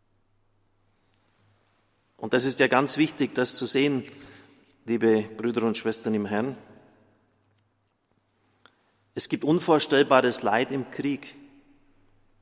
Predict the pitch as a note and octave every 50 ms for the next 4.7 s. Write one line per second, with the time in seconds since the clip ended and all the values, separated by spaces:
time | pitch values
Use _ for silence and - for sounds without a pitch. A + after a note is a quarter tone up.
0 | _ _ _ _ _ _ - B2 C3 D3 D3+ D3 C#3 C3 C3 C3+ C3+ - C3 C3+
1 | C3+ C#3+ C#3 - - G#2 F#2 F2+ - - - - _ _ _ - A2 G#2+ A#2+ A2
2 | G#2+ A#2 - - - - - - G#2+ G#2 A#2 A2 - - F2+ F2 F2 - _ _
3 | _ _ _ _ _ _ _ _ _ _ _ _ _ _ _ _ _ _ _ -
4 | A#2+ A2+ B2+ D3+ D#3+ D3+ D#3 D#3+ D#3 - - - - -